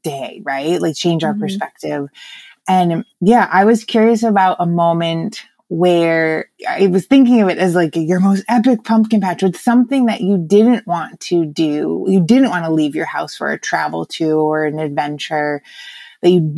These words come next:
Speaker 1: really didn't wanna do and you almost didn't do, but you, again, you made your way or love called you there and it was so worth it. So if you have an example of that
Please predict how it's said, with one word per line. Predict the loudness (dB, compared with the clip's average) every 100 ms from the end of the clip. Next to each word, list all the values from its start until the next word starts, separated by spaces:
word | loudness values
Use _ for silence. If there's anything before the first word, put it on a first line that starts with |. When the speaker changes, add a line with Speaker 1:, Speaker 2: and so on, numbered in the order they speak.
| 4
Speaker 1:
really | 6 8 6 4
didn't | 0 -4
wanna | -12 -10
do | -4 -2 -2 -6 -6
and | -4
you | -2
almost | 0 0 -2 -6
didn't | -10 -10 -6
do, | -2 -2 -2 -6 -10
but | -6 -6 -4 -2
you, | 0 0 -2 0
again, | 0 0 -2
you | 2 4 4 2 -4 -2
made | 2 2
your | 0 -2
way | -2 -2
or | -4
love | -4 -6 -6
called | -6 -6 -6
you | -8
there | -6 -6 -6 -6 -6
and | -6
it | -6
was | -8 -10
so | -10 -8 -2 0 0
worth | -2 -4 -4 -8
it. | -12 -10 -12 _ _ _ _ _
So | -4 -2 -2 -6 _ -2
if | 0 0
you | -2
have | -4 -2 2
an | 2
example | 2 2 0 0
of | -2
that | -2 -2 -2 -4 -6